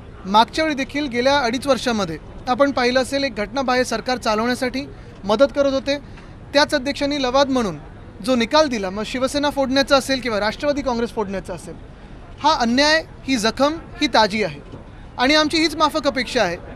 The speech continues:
की पुढच्या पाच वर्षामध्ये त्यांच्या अध्यक्षतेखालती असा पुन्हा, पुन्हा, पुन्हा अन्याय होणार नाही, ही आमची अपेक्षा आहे. त्यांच्याकडून गॅरंटीही मिळणं गरजेचं आहे की जो अन्याय, जे काही संविधानाचा अपमान गेल्या अडीच वर्षात त्यांनी केला लवाद म्हणून, तो पुन्हा होणार नाही.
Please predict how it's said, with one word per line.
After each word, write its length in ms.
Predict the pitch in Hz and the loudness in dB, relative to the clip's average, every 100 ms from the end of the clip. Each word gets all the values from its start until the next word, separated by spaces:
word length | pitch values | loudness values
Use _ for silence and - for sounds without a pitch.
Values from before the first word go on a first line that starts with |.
| - - - | -18 -10 -2
की 60 | 302 | -2
पुढच्या 340 | 277 233 330 | 0 2 4
पाच 300 | 320 294 311 | 6 4 4
वर्षामध्ये 480 | 294 - 226 175 156 | 0 2 -2 -2 -8
त्यांच्या 520 | - - 262 262 311 | -14 -4 -2 2 0
अध्यक्षतेखालती 680 | 262 285 302 277 240 175 175 - - - - 233 | 0 -2 -2 -2 -2 -6 -8 -16 -18 -18 -4 0
असा 220 | 254 320 | 4 4
पुन्हा, 280 | 302 294 294 | 2 -4 0
पुन्हा, 360 | 269 311 330 | 2 2 0
पुन्हा 380 | 311 - 269 302 | -2 -6 0 2
अन्याय 260 | 262 254 277 | 2 2 2
होणार 360 | 208 240 294 | 2 2 2
नाही, 240 | 247 175 156 - - - - - | 2 -4 -10 -16 -18 -18 -10 2
ही 60 | |
आमची 220 | 285 269 285 | 2 4 2
अपेक्षा 400 | - 262 302 269 | 2 0 4 4
आहे. 160 | 302 | 4
त्यांच्याकडून 560 | 240 254 247 285 294 254 | 2 -2 0 -2 -2 -2
गॅरंटीही 480 | 202 220 311 330 311 | 0 0 0 0 0
मिळणं 260 | 269 247 220 | 0 0 0
गरजेचं 380 | 196 190 - | -2 -2 -2
आहे 200 | 196 175 269 - - - | -2 -4 -8 -12 -16 -4
की 80 | 294 | 0
जो 100 | 294 | 4
अन्याय, 520 | 240 240 285 311 330 - - 196 | 4 4 4 4 2 -4 -8 -2
जे 100 | 269 | 0
काही 140 | 302 | 0
संविधानाचा 560 | 262 240 262 311 330 277 | -2 -2 2 2 2 0
अपमान 340 | 226 220 156 - - - 226 | 0 -4 -6 -10 -18 -10 0
गेल्या 180 | 277 277 | 4 4
अडीच 200 | 269 302 | 4 0
वर्षात 240 | 302 302 | 2 0
त्यांनी 220 | - 269 | 0 -2
केला 220 | 269 254 | 0 2
लवाद 320 | 247 220 220 208 | 4 4 2 0
म्हणून, 240 | 190 220 | -6 -6
तो 140 | 294 | -6
पुन्हा 260 | 285 262 277 | -6 -2 0
होणार 360 | 247 208 277 262 | 0 2 2 2
नाही. 200 | 190 | -2